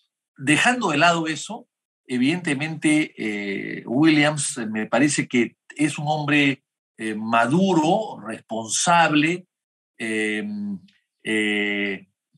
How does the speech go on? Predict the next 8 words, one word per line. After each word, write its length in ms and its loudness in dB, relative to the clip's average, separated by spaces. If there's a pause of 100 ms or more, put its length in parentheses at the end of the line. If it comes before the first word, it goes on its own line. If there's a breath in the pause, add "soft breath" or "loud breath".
(100)
que 200 2
busca, 920 2
a 100 -4
con-, 320 -12
eh, 120 -4
busca 840 0 (160)
buenos 320 -2 (300)
consejeros. 920 0